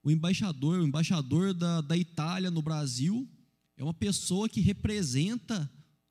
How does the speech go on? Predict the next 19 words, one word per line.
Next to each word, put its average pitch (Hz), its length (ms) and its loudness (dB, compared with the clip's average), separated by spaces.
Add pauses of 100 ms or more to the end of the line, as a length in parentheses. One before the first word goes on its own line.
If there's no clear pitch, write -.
a 135 80 -4
Itália, 165 480 -2
representa 160 500 0
o 180 40 -4
país 180 800 -4
da 151 120 -4
Itália 175 560 -6 (280)
aqui 165 240 -4
no 202 80 0
Brasil. 170 460 0 (1600)
É 139 60 4
um 156 60 10
representante 202 840 4
de 156 120 0
um 220 100 2
reino, 180 400 2
por 160 120 2
assim 147 180 0
dizer, 139 500 -2